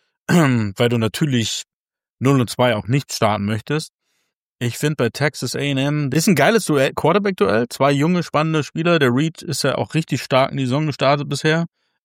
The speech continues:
Sowohl der beste Rusher bei seinem Team als auch schon sieben Touchdowns geworfen. Was mich bei Texas A and M echt ein bisschen irritiert, sie sind ja,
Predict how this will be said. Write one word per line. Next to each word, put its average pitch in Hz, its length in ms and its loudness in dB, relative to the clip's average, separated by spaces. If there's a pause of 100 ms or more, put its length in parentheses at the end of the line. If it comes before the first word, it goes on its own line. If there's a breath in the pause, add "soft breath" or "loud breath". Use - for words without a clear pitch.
Sowohl 113 320 0
der 120 80 4
beste 123 300 0
Rusher 123 600 2
bei 127 140 0
seinem 127 240 0
Team 139 300 -4
als 107 260 -6
auch - 120 -6
schon 120 180 -2
sieben 127 180 -4
Touchdowns 127 380 -4
geworfen. 123 400 0
Was 147 200 0
mich 165 160 -2
bei 131 140 0
Texas 139 420 -6
A - 40 -10
and 127 320 0
M 127 160 -4
echt 180 300 -4
ein 185 100 2
bisschen 170 260 2
irritiert, 135 680 0
sie 120 100 -4
sind 147 240 0
ja, 143 300 4